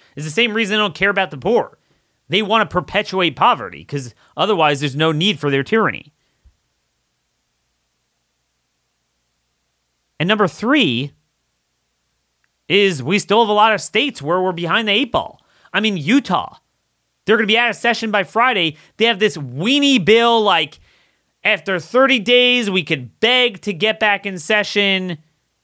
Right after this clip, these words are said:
with a certain amount. We could request it, and then even then, they have to vote to nullify it, not the other way around, that they have to vote to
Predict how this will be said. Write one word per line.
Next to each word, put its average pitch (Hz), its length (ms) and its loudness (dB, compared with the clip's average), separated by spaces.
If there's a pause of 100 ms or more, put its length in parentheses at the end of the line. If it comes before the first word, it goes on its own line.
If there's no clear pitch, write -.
(140)
with 147 160 -4
a 147 60 -6
certain 185 580 -4 (140)
amount. 202 840 0
We 135 140 -4
could 123 140 -6
request 208 680 -4
it, 202 180 2
and 151 160 -4
then 151 280 0
even 139 320 -4
then, 190 400 0 (320)
they 165 80 -2
have 165 200 -4
to 147 80 -6
vote 170 540 -2
to 143 300 2
nullify 165 600 0
it, 160 160 -4
not 151 200 -2
the 156 80 -2
other 135 160 -2
way 127 160 0
around, 156 460 0
that 120 240 -2
they 135 80 0
have 127 160 -2
to 123 80 -10
vote 120 340 -4
to 117 360 -8